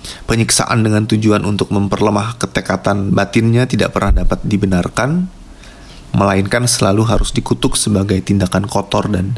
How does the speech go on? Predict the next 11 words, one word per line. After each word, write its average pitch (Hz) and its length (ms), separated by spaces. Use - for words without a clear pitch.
jahat. 104 400
Ya, 98 240
jadi 104 160
manipulasi 107 800
psikis - 580
itu 123 240
sebenarnya 107 480
lebih 104 240
jahat 107 320
ya 101 80
dibanding, 98 560